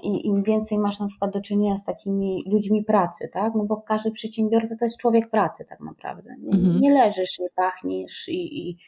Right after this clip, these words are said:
Speaker 1: nie udajesz, że prowadzisz wielką firmę. To są ludzie pracy i oni zazwyczaj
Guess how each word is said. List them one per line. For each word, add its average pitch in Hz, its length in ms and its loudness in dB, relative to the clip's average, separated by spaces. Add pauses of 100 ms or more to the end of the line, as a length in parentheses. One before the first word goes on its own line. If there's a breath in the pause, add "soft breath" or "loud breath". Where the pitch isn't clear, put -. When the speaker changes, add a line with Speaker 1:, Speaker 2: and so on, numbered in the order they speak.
(320 soft breath)
Speaker 1:
nie 190 160 2
udajesz, 175 440 2
że 170 160 -6
prowadzisz 170 520 -6
wielką 160 420 -6
firmę. - 320 -10
To 226 60 -4
są 254 240 2
ludzie 208 220 2
pracy 175 460 0 (120)
i - 140 -8
oni 214 280 -2
zazwyczaj 196 640 -4